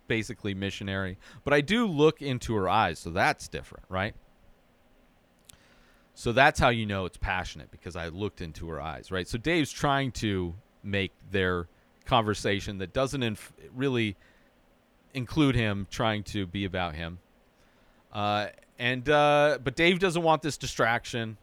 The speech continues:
right? His designer shows him this animated mock-up, this demo of what Dave's outfit is going to do, right? And it turns out his outfit is going to turn Dave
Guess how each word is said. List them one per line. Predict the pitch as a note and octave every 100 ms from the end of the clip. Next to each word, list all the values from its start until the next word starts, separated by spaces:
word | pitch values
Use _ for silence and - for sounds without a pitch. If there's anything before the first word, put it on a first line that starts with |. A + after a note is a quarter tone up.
| _ _ _ _
right? | A2+ A2+ - - - _ _
His | - B2+
designer | C3 A#2+ C#3 C#3 E3 E3 D#3+
shows | - D#3 C#3+ D3
him | D3 D3 C#3+
this | C3 A#2+ - -
animated | C3 C#3 C#3 C3+ C3 C3 C3 B2+ C3 -
mock-up, | A#2 A#2+ B2 - A#2 A2 - - _ _ _ - -
this | F#2+
demo | F#2+ B2+ A#2+ A#2 G#2+ G2+ G2+ A2+
of | G2+
what | G#2+ A2 G2+
Dave's | - A2+ A2 G2
outfit | G2 G2+ - - G#2
is | G#2+ F#2
going | - G#2 G#2+ G#2+
to | G#2+
do, | G2 F#2 F2+ F2+ - _ _ _ _
right? | G#2 G2+ G#2
And | G#2+
it | A2
turns | G#3 B3+ F#3+
out | F#3 D#3+ D3
his | C3 B2+
outfit | B2+ C3+ - - B2+ B2
is | A#2 G#2+
going | B2+ A#2+ A#2
to | - A2+
turn | G#2 - E3 F3 D3
Dave | C3+ B2 B2 B2+